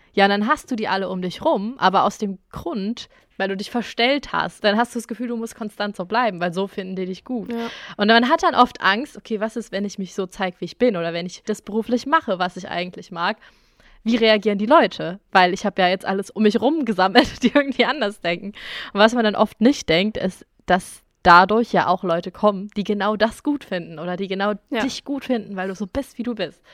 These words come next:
Speaker 1: Ich glaub, das ist echt oft so eine Angst, die uns eigentlich perfekt jetzt zu diesem <laughs> Thema bringt, dass man oft Sachen nicht so macht, wie man sie gerne machen möchte oder dass man Projekte nicht umsetzt, aus Angst vor den Reaktionen, aus Angst
Speaker 2: Mhm.
Speaker 1: vielleicht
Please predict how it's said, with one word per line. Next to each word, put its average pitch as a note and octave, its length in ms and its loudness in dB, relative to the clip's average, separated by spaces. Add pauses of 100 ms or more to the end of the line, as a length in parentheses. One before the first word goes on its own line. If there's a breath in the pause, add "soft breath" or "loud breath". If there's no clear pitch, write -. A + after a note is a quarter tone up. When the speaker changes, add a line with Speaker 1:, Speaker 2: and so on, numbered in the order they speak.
(120 soft breath)
Speaker 1:
Ich - 140 -20
glaub, G#3 160 -10
das B3 160 -4
ist A#3 180 -14
echt G#3+ 300 -6
oft A3 220 -4
so G3+ 80 -2
eine F#3+ 180 -2
Angst, - 380 -6 (120)
die B3 100 4
uns D4 200 2
eigentlich C#4+ 320 4
perfekt - 540 0
jetzt A#3+ 280 -2
zu C4+ 60 2
diesem A#3+ 380 0
<laughs> - 0 -
Thema C4 340 0
bringt, F3+ 460 -4 (260 loud breath)
dass B3 220 -2
man C4+ 140 -2
oft C4 260 0
Sachen A#3 340 0
nicht C#4+ 260 -4
so A#3 160 -2
macht, G#3+ 380 -2
wie G#3 60 -8
man G3+ 160 -10
sie F#3+ 80 -14
gerne F3 180 -8
machen E3+ 320 -12
möchte G3+ 400 -2
oder F3+ 400 -6
dass G3+ 180 -2
man G3 140 -4
Projekte A3+ 360 -2
nicht D4 200 -8
umsetzt, C4 500 -6 (140)
aus A3 200 2 (100)
Angst A#3+ 300 0
vor B3 120 2
den A#3+ 120 2
Reaktionen, G3+ 640 -2
aus - 200 -8
Angst A3+ 260 -2
Speaker 2:
Mhm. A3 40 -4
Speaker 1:
vielleicht G#3 320 -4